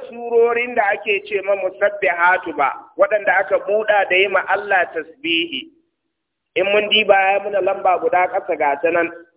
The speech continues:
ya ce, yani as-suwari al-muftataha, surori waɗanda aka buɗa su bit tasbihi, na misali,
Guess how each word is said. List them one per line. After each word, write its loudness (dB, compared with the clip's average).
ya 4
ce, 2
yani 2
as-suwari 4
al-muftataha, 2
surori 6
waɗanda 4
aka -4
buɗa -2
su -8
bit -8
tasbihi, 0
na 2
misali, 4